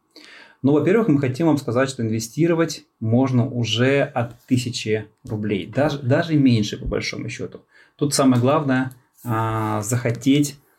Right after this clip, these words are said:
в это поверить, что для вас открытые ворота. То есть, по крайней мере, а, инвестиционные площадки всё делают для того, чтобы люди с небольшими суммами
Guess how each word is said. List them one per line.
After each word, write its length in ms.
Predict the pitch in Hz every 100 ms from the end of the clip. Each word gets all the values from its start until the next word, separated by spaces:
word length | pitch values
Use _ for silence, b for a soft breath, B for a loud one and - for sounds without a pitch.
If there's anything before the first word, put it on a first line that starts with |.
| _
в 80 | 113
это 140 | 131 123
поверить, 640 | 143 123 113 135 147 -
что 500 | - - 110 110 113 -
для 220 | 120 117
вас 280 | 123 143 -
открытые 560 | 127 123 - 147 165 120
ворота. 420 | 113 120 107 -
То 120 | -
есть, 100 | 104
по 60 | 113
крайней 260 | 127 131
мере, 420 | 117 123 143 127 123 B B B
а, 340 | 117 110 110 113
инвестиционные 500 | 120 - 151 131 120
площадки 520 | 113 - 170 - 123
всё 280 | - 160 143
делают 360 | 117 120 104
для 100 | 117
того, 320 | 107 117 160
чтобы 320 | 196 - 113 123
люди 340 | 135 139 117
с 140 | 104
небольшими 560 | 123 135 117 113 135 107
суммами 640 | 104 - 208 175 123 127